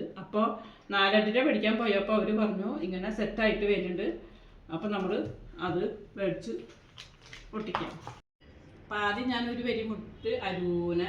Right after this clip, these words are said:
നമ്മൾ വരച്ച വരയാൻ വേണ്ട വര, വര വരച്ചത് ഇതാണെന്ന് വെച്ച് കഴിഞ്ഞാൽ അവിടുന്ന് ഇതേപോലെ വര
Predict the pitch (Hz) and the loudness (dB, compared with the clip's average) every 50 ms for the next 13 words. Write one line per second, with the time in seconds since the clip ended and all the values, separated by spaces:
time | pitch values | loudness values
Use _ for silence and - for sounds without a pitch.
0 | - - 226 214 220 240 240 - 233 - - 254 226 247 240 226 208 185 180 175 | -2 -4 -2 0 2 4 2 2 2 0 0 2 4 4 4 4 4 4 4 4
1 | 170 170 165 190 190 - - - - - - - - - - - - - 175 175 | 2 2 2 2 0 0 -2 -4 -8 -12 -16 -20 -20 -20 -20 -20 -8 -4 -2 0
2 | 160 196 202 202 190 196 208 214 226 240 254 285 269 262 - - - 196 233 240 | 2 4 4 4 4 6 6 6 6 6 6 6 6 4 4 2 0 0 0 0
3 | - 196 196 202 202 196 202 202 202 - 190 170 170 170 170 180 196 233 262 - | 2 2 0 0 0 0 0 -2 -4 -2 0 2 2 4 2 2 0 -2 -4 -6
4 | - 180 190 185 185 185 185 185 208 247 330 330 330 - - - - - - - | -6 -4 -2 -2 0 0 0 0 0 0 0 -2 -4 -6 -12 -18 -20 -20 -20 -20
5 | - - - - - - - 202 180 196 190 185 - 180 175 175 175 175 175 175 | -20 -20 -20 -20 -12 -8 -6 0 2 4 4 4 4 4 4 6 6 6 6 6
6 | - - - - - - - - - - 180 190 196 196 | 4 2 0 -2 -10 -16 -20 -20 -10 0 4 4 6 6